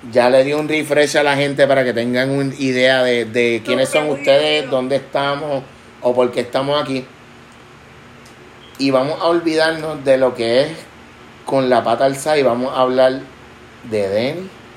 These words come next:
Speaker 1: y vamos a hablar de Tamara. Cómo antes de esto que ustedes han creado con mucho sacrificio, con mucha organización, con, con tener una pareja, ¿verdad? En el caso de Denny,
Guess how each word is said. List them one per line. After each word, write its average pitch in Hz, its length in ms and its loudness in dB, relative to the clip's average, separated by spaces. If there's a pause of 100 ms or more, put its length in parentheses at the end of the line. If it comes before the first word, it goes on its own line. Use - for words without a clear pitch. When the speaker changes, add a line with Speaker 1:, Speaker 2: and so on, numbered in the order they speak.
(160)
Speaker 1:
y 113 80 -4
vamos 104 280 -4
a 107 60 -4
hablar 107 300 0 (220)
de 104 160 -6
Tamara. 82 400 -16 (1300)
Cómo 156 500 2 (400)
antes 135 720 -2
de 117 320 0
esto 139 300 -6
que 139 60 -6
ustedes 131 520 2
han 131 160 -2
creado 123 460 2
con 120 100 -2
mucho 113 260 -6
sacrificio, 113 840 -2 (300)
con 117 160 -4
mucha 113 300 -2
organización, 110 1120 -2 (300)
con, 127 600 0
con 123 280 -2
tener 117 340 0
una 131 220 0
pareja, 135 440 2
¿verdad? 117 340 2
En 131 60 -2
el 123 100 -2
caso 113 280 -2
de 120 80 2
Denny, 135 280 -2